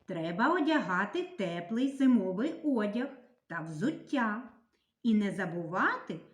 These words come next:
про шарфи та рукавички. На прогулянці не потрібно стояти на місці.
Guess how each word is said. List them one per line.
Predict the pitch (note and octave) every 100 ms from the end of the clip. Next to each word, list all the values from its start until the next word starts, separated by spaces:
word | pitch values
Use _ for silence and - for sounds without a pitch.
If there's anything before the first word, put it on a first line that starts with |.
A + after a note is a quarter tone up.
| _ -
про | G#3 -
шарфи | - G#3 A#3+ A4+ A#4 - - - - _ -
та | F3 E3+
рукавички. | F#3+ A3 G4 A#4+ G#4 D#4+ - - F4 F4+ - - _ _ _ _ _ _ _ _ _ _ _ _ -
На | G#3+ G#3
прогулянці | G3+ A3 G#3 F#3+ G3 C#4 A4 A4+ - E3 - - -
не | A#3+ A#3+
потрібно | A#3+ F#4 G#4 F#4+ E4+ G4+ A4+
стояти | - A#4 G#4+ G4 A3+ A3 B3
на | D4
місці. | F4+ G#4 C#4+ - - - D#3+